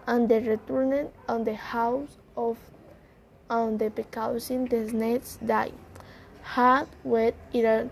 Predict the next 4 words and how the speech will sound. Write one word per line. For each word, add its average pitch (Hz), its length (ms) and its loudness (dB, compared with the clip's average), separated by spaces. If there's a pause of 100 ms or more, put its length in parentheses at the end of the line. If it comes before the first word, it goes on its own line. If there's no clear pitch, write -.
(120)
returned, 220 520 0 (160)
Cali 226 480 0 (160)
with 233 300 2 (180)
her. 226 280 4